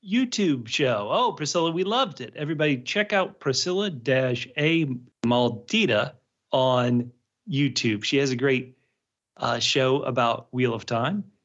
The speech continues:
in a special language that I don't speak too well, but it was still fun to be there.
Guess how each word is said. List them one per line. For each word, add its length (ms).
in 380
a 200
special 640
language 600
that 260
I 120
don't 200
speak 280
too 140
well, 180
but 120
it 40
was 100
still 260
fun 160
to 60
be 160
there. 240